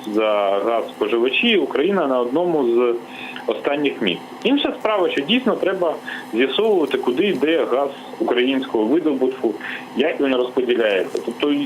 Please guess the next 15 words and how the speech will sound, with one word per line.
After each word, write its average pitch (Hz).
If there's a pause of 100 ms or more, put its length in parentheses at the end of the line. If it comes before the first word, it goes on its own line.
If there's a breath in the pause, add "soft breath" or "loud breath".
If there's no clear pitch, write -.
(140)
я 214
бачу 247
на 190
сьогоднішній 185
момент, 196 (600 loud breath)
що, 151 (200)
е, - (300)
політики 143
намагаються 143
цю 151
тему 147 (1400)
підхопити, 143 (440 loud breath)
і, 117
в 113
принципі, 185